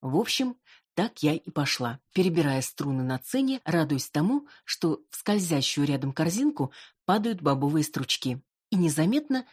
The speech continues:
добралась до конца поля. «Да, это шествие студентов Академии магических талантов запомнит надолго»,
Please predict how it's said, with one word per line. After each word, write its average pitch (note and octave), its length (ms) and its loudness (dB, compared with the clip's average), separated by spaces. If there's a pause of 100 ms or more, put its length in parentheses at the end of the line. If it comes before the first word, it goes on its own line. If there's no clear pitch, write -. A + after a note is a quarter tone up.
(140)
добралась F#3+ 480 2
до G3+ 120 -2
конца D3+ 360 -2
поля. C#3+ 440 -2 (360)
«Да, C3+ 500 -2 (320)
это D3+ 300 2
шествие F#3+ 540 0
студентов F3+ 580 0 (100)
Академии D3+ 480 4
магических D3+ 640 0
талантов D3 520 0 (160)
запомнит C#3+ 640 0
надолго», D3+ 640 0